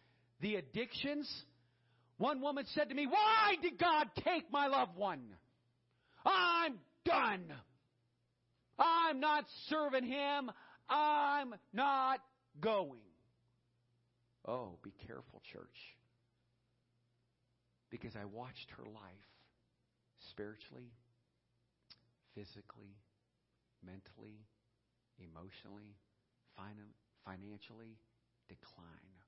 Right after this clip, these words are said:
rapidly. You see,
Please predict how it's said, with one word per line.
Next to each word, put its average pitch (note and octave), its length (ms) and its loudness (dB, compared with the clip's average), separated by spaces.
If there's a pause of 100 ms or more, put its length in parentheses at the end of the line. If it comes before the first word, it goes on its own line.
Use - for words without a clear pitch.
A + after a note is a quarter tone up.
(340)
rapidly. - 640 -20 (3750)
You F#2+ 80 -20 (120)
see, F2 100 -16